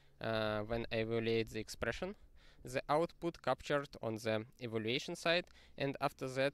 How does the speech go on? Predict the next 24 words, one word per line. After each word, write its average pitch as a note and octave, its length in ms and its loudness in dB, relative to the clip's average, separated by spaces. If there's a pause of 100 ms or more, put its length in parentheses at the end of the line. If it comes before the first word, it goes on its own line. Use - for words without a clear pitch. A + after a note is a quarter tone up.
(140)
after B2 280 0
the A2+ 380 2
whole C#3 520 4
evaluation A#2 540 -2
of A2 100 -6
the A#2 80 -12
whole, A2+ 320 -4 (480)
uh, G#2+ 200 0
expression - 540 -4
finished, F#3 460 -6 (100)
uh, A2 400 0
I A2+ 120 0
get B2 400 -2 (440)
the, G#2+ 400 0 (460)
uh, A2 240 0 (140)
result, A2 420 0 (140)
all B2 320 0 (160)
they A2+ 100 -2
stood A2 280 -6
out A#2 360 2
at, A2+ 140 -2 (520)
uh, G#2+ 520 0 (4000)
at - 160 -6
once. A2 360 -4